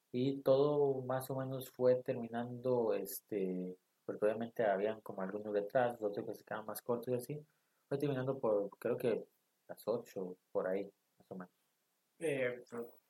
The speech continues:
Speaker 2: eh, yo creo que corto, pero intenso, como se dice.
Speaker 1: Sí, bueno, hubieron algunos, eh, paneles muy aburridos ahí, pero, eh, a ver,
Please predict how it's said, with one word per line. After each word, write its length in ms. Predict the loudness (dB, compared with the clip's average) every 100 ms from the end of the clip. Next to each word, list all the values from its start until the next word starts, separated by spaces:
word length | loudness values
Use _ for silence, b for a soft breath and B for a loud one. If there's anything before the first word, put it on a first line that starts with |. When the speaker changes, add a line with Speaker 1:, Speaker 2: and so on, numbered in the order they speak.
| _
Speaker 2:
eh, 160 | -10 -4
yo 140 | 0
creo 240 | 2 0
que 380 | 0 -4 -4 -8 -12 _ _ _ _ _ _ _
corto, 420 | 4 4 2 -2
pero 520 | 0 0 0 -2 -4 -10 _
intenso, 640 | -8 -8 0 2 2 -2 -8
como 240 | -6 -6
se 120 | -6 -4
dice. 340 | -4 -6 -6
Speaker 1:
Sí, 360 | -4 2 4 4
bueno, 240 | 2 2
hubieron 640 | 4 4 4 2 2 -2 -4
algunos, 720 | -10 -6 -6 -2 -2 -4 -6
eh, 380 | -6 -4 -2 -2 -6 -10 _
paneles 580 | 2 2 -2 -4 -6 -10 -18 _ _ _
muy 400 | -6 -4 -6 -6
aburridos 800 | -6 -4 0 2 4 4 0 0
ahí, 260 | 0 0
pero, 320 | -2 -2 -2
eh, 120 | -4 -4
a 80 |
ver, 180 | -4 -6